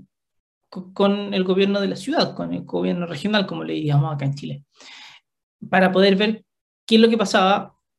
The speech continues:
y obviamente como buenos sismólogos les dijeron rápidamente a, al gobierno local que no había cómo predecir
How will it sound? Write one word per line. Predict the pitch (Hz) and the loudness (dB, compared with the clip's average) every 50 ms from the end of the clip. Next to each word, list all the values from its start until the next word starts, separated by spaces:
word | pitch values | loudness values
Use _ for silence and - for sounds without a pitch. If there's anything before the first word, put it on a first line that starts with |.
| _ _ - | _ _ -4
y | 220 208 214 220 226 226 | -2 0 2 2 0 2
obviamente | - 180 185 190 185 190 185 185 202 196 | 2 2 2 4 2 2 2 0 -2 -2
como | - 175 165 160 | -4 -6 -6 -4
buenos | 175 175 180 190 185 | -4 -2 -2 -4 -4
sismólogos | - - 180 180 180 180 190 185 202 208 | -6 -6 -4 -2 -2 0 0 0 0 -2
les | 202 196 160 | -4 -4 -8
dijeron | 165 151 - - 180 180 180 185 - - - | -8 -10 -6 -4 -4 -2 -2 -4 -4 -4 -4
rápidamente | - 165 165 170 170 170 170 170 170 - 190 190 190 190 | -4 -4 -2 -2 -4 -4 -4 -4 -4 -2 -2 -2 -2 -4
a, | 185 175 170 165 170 170 165 165 - | -4 -2 -2 -2 -2 -2 -4 -4 -6
al | - - 175 170 165 165 165 | -8 -8 -8 -8 -8 -6 -6
gobierno | 170 170 175 175 185 190 196 202 208 196 196 | -4 -2 -2 -2 0 0 -2 -2 -2 -6 -8
local | - - 190 202 190 175 185 226 226 - | -6 -4 -4 0 2 2 2 0 -2 -2
que | - 202 175 170 175 - _ _ _ _ _ _ _ _ _ _ _ _ _ - | 0 0 0 0 -2 -8 _ _ _ _ _ _ _ _ _ _ _ _ _ -6
no | 170 170 170 - | -4 0 4 4
había | 170 160 170 165 165 - | 4 6 6 4 4 4
cómo | 175 175 - - | 2 2 2 0
predecir | 175 160 160 143 - - 196 226 196 - | 0 0 0 0 0 -2 -4 -4 -4 -10